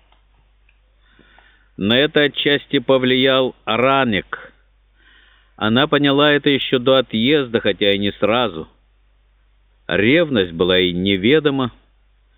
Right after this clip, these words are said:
Вряд ли мужчины клана могли показать, что ревнуют женщину. Но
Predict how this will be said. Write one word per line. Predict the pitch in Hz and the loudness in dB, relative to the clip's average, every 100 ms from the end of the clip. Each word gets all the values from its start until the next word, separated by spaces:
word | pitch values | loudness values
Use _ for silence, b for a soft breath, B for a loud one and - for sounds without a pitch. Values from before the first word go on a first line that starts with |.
| _ _ _ | _ _ _
Вряд | - 90 107 160 170 | -4 0 2 2 0
ли | 165 | 0
мужчины | 156 143 - 139 127 | 0 -2 -4 -2 -2
клана | 117 117 123 120 113 | -2 0 0 0 0
могли | 110 104 110 110 | 0 0 -2 0
показать, | - - 104 98 110 - _ b b b | -2 -2 -2 0 -2 -4 _ b b b
что | - - 110 | -18 -4 0
ревнуют | 107 101 107 110 104 90 | 0 0 0 0 -2 -6
женщину. | 101 110 92 - - 87 82 - _ _ _ _ _ _ _ 82 | -2 0 0 -4 -6 -4 -6 -10 _ _ _ _ _ _ _ -6
Но | 87 | -6